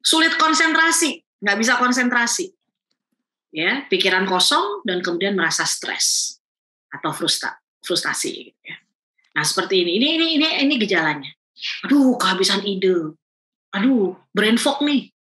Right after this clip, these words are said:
Ya. Nggak bisa fokus dan sebagainya.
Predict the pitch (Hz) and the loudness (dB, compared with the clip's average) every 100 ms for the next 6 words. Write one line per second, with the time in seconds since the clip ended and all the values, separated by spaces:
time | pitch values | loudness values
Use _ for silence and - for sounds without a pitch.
0 | _ _ _ _ _ - 175 170 220 - | _ _ _ _ _ -6 -2 -2 -4 -8
1 | _ _ _ _ _ _ _ _ 202 - | _ _ _ _ _ _ _ _ -4 0
2 | 202 247 240 226 - 294 277 - - 156 | 0 0 0 -4 -4 0 2 2 0 -4
3 | 151 156 147 147 139 147 | -6 -6 -6 -6 -10 -12